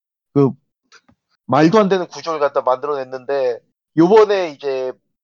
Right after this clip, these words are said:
오 편 같은 경우에는 그런 말도 안 되는 구조는 없었고, 하나도 없었고, 그래서 게임 완성도로만 따지면은 사 편보다는 훨씬 더 잘 만들었고요.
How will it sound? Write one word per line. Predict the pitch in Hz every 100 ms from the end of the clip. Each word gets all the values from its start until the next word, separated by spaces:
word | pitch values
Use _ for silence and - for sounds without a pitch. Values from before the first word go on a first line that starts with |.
| _ _
오 | 156
편 | 160 240
같은 | 226 - 185
경우에는 | 165 156 143
그런 | - 160 220 226 214 147
말도 | 139 151 190
안 | 170
되는 | 170 156
구조는 | 135 151 147
없었고, | 120 131 - 151 131
하나도 | 202 208 139
없었고, | - 123 _ 127 117 - _ _ _ _ _ _ _
그래서 | - 160 165 139 139 _ _ -
게임 | 262 285 190
완성도로만 | 151 170 254 240 233 220 214 208
따지면은 | 233 226 220 214 190 185 175 156
사 | - -
편보다는 | 170 262 233 214 185
훨씬 | - 269
더 | - 247
잘 | 170
만들었고요. | 143 143 131 127 139 131 120